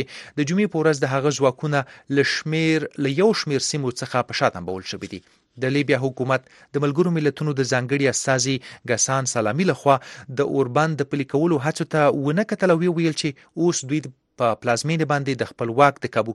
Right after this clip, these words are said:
کولو په برخه کې ډیر ډاډه شوي دي. دواړو غاړو د جمعې د ورځې په نښتو کې له توپونو او د الوتکو ضد توغندیو څخه کار اخیستی او طرابلس کې یې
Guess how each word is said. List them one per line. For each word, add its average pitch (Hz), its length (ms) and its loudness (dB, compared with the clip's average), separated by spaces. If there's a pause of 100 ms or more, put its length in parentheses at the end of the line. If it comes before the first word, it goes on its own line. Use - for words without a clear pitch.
کولو 180 280 0
په 156 140 2
برخه 147 200 0
کې 143 160 -2 (440)
ډیر 139 200 0
ډاډه 104 380 -4
شوي 101 240 -10
دي. 113 80 -4 (460)
دواړو 170 320 6
غاړو 151 260 6
د 135 100 0
جمعې 139 240 -2
د 120 140 0
ورځې 131 300 0
په 110 100 -6
نښتو 135 260 -6
کې 123 320 -2
له 107 140 -6
توپونو 127 500 -6
او 113 80 2
د 110 140 -6
الوتکو 113 440 -6
ضد 175 240 -2
توغندیو 113 340 -2
څخه - 360 -8
کار 95 180 -2
اخیستی 104 420 -2
او 104 100 -2
طرابلس 123 480 0
کې 156 220 -8
یې 151 100 2